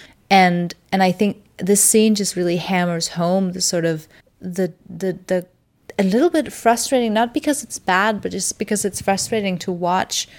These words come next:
how Cole is just, like, it's not enough for him. Like, that's what Cassie is, is what breaks her heart in so many ways, is that, is that she,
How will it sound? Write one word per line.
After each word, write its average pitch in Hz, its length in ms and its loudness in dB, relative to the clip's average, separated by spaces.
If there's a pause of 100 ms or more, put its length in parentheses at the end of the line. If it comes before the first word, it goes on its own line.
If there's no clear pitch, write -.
(260)
how 185 580 4 (420)
Cole 226 640 4
is 190 200 -2
just, - 340 -6 (420)
like, 196 220 2
it's 202 220 0
not 220 180 0
enough 196 440 -2
for - 260 -4
him. 160 440 -10 (280)
Like, 214 140 4
that's 254 260 2
what 269 160 0
Cassie 202 460 -2
is, 175 260 -4
is - 420 -4 (380)
what 196 300 2
breaks 202 260 2
her 180 100 0
heart 208 320 0
in 226 120 0
so 196 160 -2
many 175 160 -4
ways, 170 280 -4
is 185 120 -6
that, 180 200 0
is 196 200 -2
that 180 200 0
she, - 260 -4